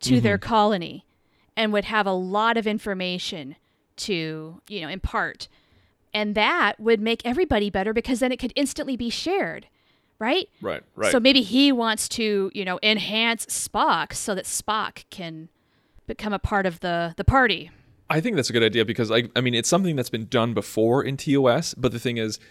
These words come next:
Speaker 2: T O S repeats itself a few times, and I think this
Speaker 1: Yeah.
Speaker 2: is totally on brand because it's like Spock's brain, but way better, where they're just like,
Speaker 1: <laughs>
Speaker 2: "Oh my
Speaker 1: Yeah,
Speaker 2: God."
Speaker 1: yeah, yeah.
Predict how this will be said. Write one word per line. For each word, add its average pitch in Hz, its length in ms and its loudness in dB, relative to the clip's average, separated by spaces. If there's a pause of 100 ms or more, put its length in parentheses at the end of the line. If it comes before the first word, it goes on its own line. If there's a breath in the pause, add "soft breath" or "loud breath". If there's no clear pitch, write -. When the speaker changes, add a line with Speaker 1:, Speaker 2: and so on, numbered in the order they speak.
(260 soft breath)
Speaker 2:
T 120 140 2
O 107 100 6
S 104 320 2 (140)
repeats 110 500 0
itself - 540 -4 (140)
a 101 60 -4
few 85 220 -6
times, 73 560 -8
and 92 520 -4 (440 soft breath)
I 110 140 2
think 117 200 0
this 107 180 0
Speaker 1:
Yeah. 110 40 -2
Speaker 2:
is - 80 -6
totally 120 380 4
on 101 280 0
brand 101 600 0
because 113 240 -2
it's 104 140 -8
like 104 140 2
Spock's - 420 -2
brain, 98 300 -4
but - 140 -8
way 90 200 -4
better, 101 420 2
where 95 240 -4
they're 95 140 -6
just - 180 -8
like, - 120 0
Speaker 1:
<laughs> - 40 -2
Speaker 2:
"Oh - 100 -2
my - 120 2
Speaker 1:
Yeah, 247 60 4
Speaker 2:
God." 208 280 2
Speaker 1:
yeah, 202 160 -2
yeah. 170 340 -6